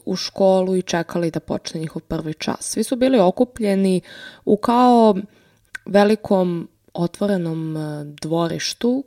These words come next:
koje se nalazilo unutar zgrade i generalno bi tu bilo najveće okupljanje učenika pre nego što im počnu časovi. Polako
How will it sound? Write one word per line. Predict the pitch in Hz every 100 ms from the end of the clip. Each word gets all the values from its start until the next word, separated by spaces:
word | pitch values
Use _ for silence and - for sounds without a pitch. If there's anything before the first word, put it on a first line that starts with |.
| -
koje | 208
se | - 190
nalazilo | 185 196 185 180 175 -
unutar | 202 190 - 165
zgrade | 160 160 160 - 156 170 196 214 - - - _
i | - 202 196 190 - _ -
generalno | 185 202 196 190 185 180
bi | 175 175
tu | - - 180
bilo | 180 175 160 165 - _
najveće | 175 170 170 -
okupljanje | 170 - 170 - 185 180 170 160 156 175
učenika | 180 170 - 180 175 - 170
pre | - - 170
nego | 165 160 160
što | - 165
im | 165
počnu | 156 - - 170
časovi. | - - - - - - - _ _
Polako | - 226 226 226 226 - 226 208 208